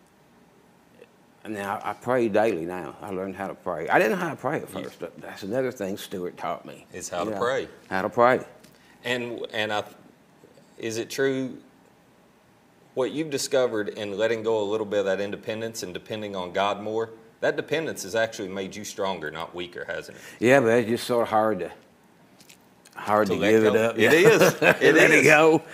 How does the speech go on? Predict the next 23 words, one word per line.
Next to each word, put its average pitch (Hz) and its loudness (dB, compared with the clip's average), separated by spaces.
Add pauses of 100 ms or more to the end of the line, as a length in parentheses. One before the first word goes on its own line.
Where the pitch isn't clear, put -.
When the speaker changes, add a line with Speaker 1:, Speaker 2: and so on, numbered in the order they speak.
Speaker 2:
Yes, 110 0
Speaker 1:
Yeah. 147 6
Speaker 2:
it 147 -2
is. - -10 (640)
But 117 2
it 117 0
Speaker 1:
And 120 4
Speaker 2:
does 139 6
Speaker 1:
depend 151 6
Speaker 2:
make - -
you 147 6
Speaker 1:
on 143 4
somebody 143 6
Speaker 2:
stronger. 143 4
Speaker 1:
else. 117 0
I've, 117 -12
I've 131 -4
Speaker 2:
Yep. 127 0
Speaker 1:
always 127 2
been 117 0
so 131 2
dependent, 117 0
Speaker 2:
Yep. 87 -6